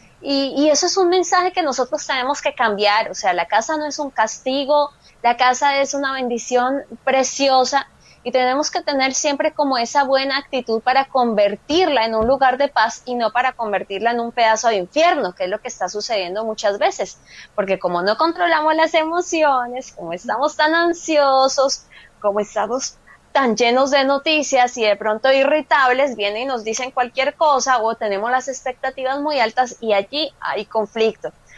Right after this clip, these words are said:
Entonces tenemos que aprender a ser sabias en estos tiempos, y hay una oración muy importante para nosotras las mujeres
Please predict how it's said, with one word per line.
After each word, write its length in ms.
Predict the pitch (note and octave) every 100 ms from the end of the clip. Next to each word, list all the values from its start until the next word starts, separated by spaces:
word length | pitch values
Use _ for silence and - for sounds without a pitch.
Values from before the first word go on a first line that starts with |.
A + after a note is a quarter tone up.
| - -
Entonces 360 | A3 C4+ E4 E4+
tenemos 380 | F4 C#4+ D4+
que 80 | -
aprender 400 | D4 B3 A#3 G#3+
a 80 | B3
ser 240 | B3 C#4
sabias 720 | C4 - B3+ C4 D4 D#4 C#4+ -
en 160 | A3
estos 380 | G#3 G#3 C#4 B3
tiempos, 540 | - B3+ B3 D4 C4+ B3+
y 40 |
hay 120 | G#3
una 180 | A#3+ C4+
oración 440 | C4 A#3 - G#3+
muy 180 | A#3 C4
importante 600 | C4+ B3+ A3 - G#3 A3
para 220 | - A#3+
nosotras 400 | A3+ G3+ G3+ A3
las 140 | A#3+ B3
mujeres 500 | G#3 G#3+ G#3+ A#3+